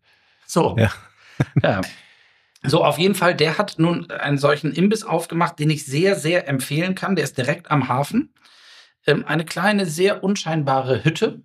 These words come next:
Speaker 1: Dort geht man rein und man hat Tatsache das Gefühl, als würde man irgendwie so unter, unter Deck auf einem
Speaker 2: Mhm.
Speaker 1: alten, äh, Kutter essen. Und, äh, die Menschen sind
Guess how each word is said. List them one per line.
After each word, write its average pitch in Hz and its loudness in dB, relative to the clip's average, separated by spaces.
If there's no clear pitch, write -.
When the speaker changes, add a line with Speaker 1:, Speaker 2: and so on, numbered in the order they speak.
Speaker 1:
Dort 147 0
geht 160 -4
man 135 2
rein 156 -2
und 143 -2
man 131 2
hat - -6
Tatsache 156 -2
das 127 -2
Gefühl, - -2
als - -2
würde 147 0
man 135 2
irgendwie 127 -2
so 127 0
unter, 120 0
unter 120 0
Deck 135 -2
auf - -2
einem 107 0
Speaker 2:
Mhm. 85 0
Speaker 1:
alten, 107 0
äh, 104 0
Kutter 139 0
essen. 160 -2
Und, 143 2
äh, 120 -8
die 139 -4
Menschen 160 0
sind 147 -4